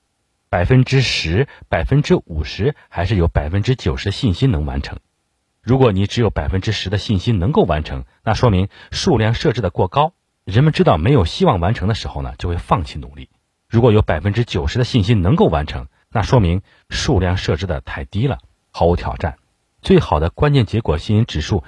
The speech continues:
应该是在百分之五十。我知道要完成很难，但是我至少有一半的希望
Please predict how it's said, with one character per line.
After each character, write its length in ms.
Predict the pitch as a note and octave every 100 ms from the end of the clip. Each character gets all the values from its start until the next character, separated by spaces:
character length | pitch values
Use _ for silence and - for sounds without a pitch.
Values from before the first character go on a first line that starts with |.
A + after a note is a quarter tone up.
| -
应 140 | G2+ F#2
该 140 | E2+
是 100 | -
在 160 | D#2+ C#2+
百 160 | -
分 120 | E2
之 100 | E2
五 120 | F#2+ C2
十。 280 | - - _ _ _ _ _ _ -
我 100 | F2+
知 100 | A2+
道 220 | G#2 - _ -
要 160 | B2+
完 240 | F#2 G2+ D#3
成 220 | C#3 D3
很 240 | G#2+ D2+
难， 260 | C#2 D2+ D3+ _ _ _ _ -
但 140 | A#2+
是 160 | A2 -
我 160 | G2+
至 140 | - G#3
少 160 | C3+
有 160 | G#2 E2
一 80 | G#2
半 180 | G3 C3
的 80 |
希 220 | F2 - F#3
望 180 | A#2+